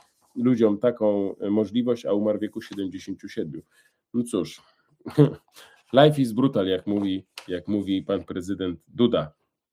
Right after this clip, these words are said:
E, świat czeka na decyzję Trumpa w sprawie Iranu. E, sprawa jest jakaś taka, słuchajcie, złożona i skomplikowana, bo, e, jest, e, plan, który miał już zostać zatwierdzony przez obie strony, jakiś kompromisowy plan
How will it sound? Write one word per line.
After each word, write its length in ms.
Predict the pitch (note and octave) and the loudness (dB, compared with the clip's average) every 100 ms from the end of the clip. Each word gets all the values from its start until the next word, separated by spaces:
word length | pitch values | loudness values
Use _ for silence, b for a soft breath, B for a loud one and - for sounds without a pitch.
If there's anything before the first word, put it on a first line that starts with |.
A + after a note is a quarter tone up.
| _ _ _ _ - b b b b - | _ _ _ _ -20 b b b b 0
E, 1080 | A2 A2+ A2+ A#2 A2+ A#2 A2+ A#2 A#2 A#2 | 6 8 10 10 8 6 6 6 4 4
świat 360 | A2+ - G3+ G3+ | 2 4 4 4
czeka 280 | F3 E3+ D3 | 2 6 6
na 120 | C3 | 6
decyzję 400 | B2+ B2 C#3+ C3 | 4 2 2 2
Trumpa 340 | B2 C3+ C3+ | 2 2 2
w 40 | C3 | -2
sprawie 320 | - A2 A#2 | 0 2 2
Iranu. 460 | A#2+ G#2+ D#2+ C#2 - b b _ | 2 2 2 -4 -14 b b _
E, 200 | - A#2 | -2 0
sprawa 300 | A#2 - - | 0 0 4
jest 140 | A3+ E3 | 4 4
jakaś 240 | F3 D3+ | 0 0
taka, 260 | D#3+ D#3+ C#3 | 0 0 0
słuchajcie, 560 | B2+ - D#3 E3 D#3 | -2 -2 2 2 2
złożona 420 | A2+ A#2+ C3 D3 C3+ | 0 2 4 2 2
i 60 | |
skomplikowana, 840 | - A#2+ A#2 A#2+ A#2+ A2+ G2 A2+ | -2 -8 -8 -2 2 4 4 4
bo, 600 | A#2 F#2 F#2 C3+ A2 C3+ B B _ - | 2 2 10 12 12 10 B B _ -2
e, 100 | A2 A2 A2 A2 | 2 4 4 4
jest, 760 | A2 B2 D3 D3 - - - | 2 2 2 0 -6 -16 -6
e, 600 | B2 A2+ A2 G#2+ G#2 G#2 | -2 0 0 -2 -2 -4
plan, 480 | - A#2 G2 C3+ D3+ - _ _ _ _ b b b _ | -2 0 2 0 -4 -10 _ _ _ _ b b b _
który 220 | - A#2+ A#2 | 0 2 4
miał 260 | C#3+ D3+ | 6 6
już 160 | C3+ G#2+ | 4 2
zostać 360 | C#3 C3+ A#2 | -2 -2 0
zatwierdzony 720 | A#2 A#2 A#2 G#2 G2+ F#2 G2+ C3 | 0 0 0 0 0 0 -2 -4
przez 240 | - G2+ | -6 -4
obie 220 | G#2+ G#2 | -2 -2
strony, 420 | G2 - F#2 G2 | -4 -4 -4 0
jakiś 300 | A#2 A#2 A2 | -2 -2 -8
kompromisowy 720 | - G2+ A#2 A2 G2 A#2 G#2+ | -8 -2 0 2 0 -2 -4
plan 380 | D#2+ G2 F#2 C#3+ | -4 -4 0 -2